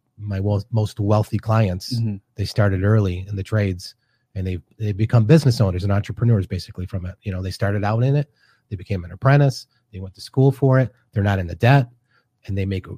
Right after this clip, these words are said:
Speaker 1: a, a, a good salary from that. And then a lot of them just decided, you know, once they had so many years in it, they w-, they're gonna hang their own shingle. They went into business for their, themselves. Um, so, uh,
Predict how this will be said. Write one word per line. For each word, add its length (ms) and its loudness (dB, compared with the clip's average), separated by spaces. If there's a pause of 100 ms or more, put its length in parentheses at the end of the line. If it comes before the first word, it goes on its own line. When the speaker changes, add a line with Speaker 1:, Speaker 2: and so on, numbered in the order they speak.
Speaker 1:
a, 420 -10 (540)
a, 120 -2
a 40 -4 (260)
good 440 6
salary 640 2 (720)
from 240 2
that. 240 0
And 160 0
then 260 2
a 60 0
lot 240 0
of 60 0
them 120 2
just 240 -4
decided, 460 2
you 80 4
know, 80 4
once 200 0
they 100 2
had 160 2
so 120 2
many 160 4
years 240 8
in 80 6
it, 200 4
they 100 4
w-, 220 4
they're 260 2 (120)
gonna 180 0
hang 160 4
their 80 2
own 100 2
shingle. 260 0
They 120 -4
went 180 0
into 120 0
business 280 -2
for 140 -6
their, 160 0 (220)
themselves. 460 -4 (680)
Um, 260 -2
so, 320 -4
uh, 320 -6